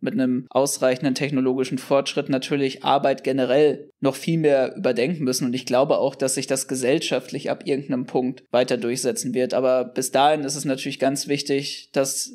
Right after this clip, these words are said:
das, was wir jetzt gesagt haben, wir diese ganzen Überlegungen zu der Sozialisierung und dem Verständnis und der Wertzuschreibung von Arbeit einfach dabei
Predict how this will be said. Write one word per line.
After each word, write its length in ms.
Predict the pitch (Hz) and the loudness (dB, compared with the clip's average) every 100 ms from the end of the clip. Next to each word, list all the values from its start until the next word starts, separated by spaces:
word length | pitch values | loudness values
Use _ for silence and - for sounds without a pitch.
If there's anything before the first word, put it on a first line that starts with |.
| 226 | -2
das, 220 | 135 - | 0 0
was 180 | 131 - | -4 -2
wir 60 | |
jetzt 140 | 131 - | -4 -2
gesagt 380 | 135 135 143 - | 0 0 0 0
haben, 200 | 135 135 | 0 0
wir 80 | 127 | -4
diese 200 | 135 127 | -2 -2
ganzen 380 | 131 143 135 | -2 -2 -6
Überlegungen 720 | 147 135 127 139 139 135 135 139 _ | -2 0 2 0 0 0 0 -6 _
zu 180 | - 160 | -4 0
der 140 | 156 | 2
Sozialisierung 1200 | 139 143 - 139 135 117 151 190 175 156 156 - - | 0 -2 0 0 0 0 2 4 4 2 0 -6 -2
und 460 | 175 185 - - | 0 2 -2 -2
dem 640 | 151 143 139 131 - - _ | 2 2 2 -2 -4 -8 _
Verständnis 800 | - 139 - 147 202 170 135 127 | -2 -2 2 2 2 0 -2 -2
und 360 | 127 131 123 - | -2 -4 -4 -4
der 120 | 123 | 2
Wertzuschreibung 880 | 135 156 - 143 - 117 123 123 127 | 2 0 -4 -6 0 0 2 0 -4
von 200 | - 127 | -4 0
Arbeit 400 | 131 135 131 120 | 2 2 2 0
einfach 440 | 135 139 143 127 | -4 -2 -4 -2
dabei 460 | 113 123 123 127 | -2 2 2 0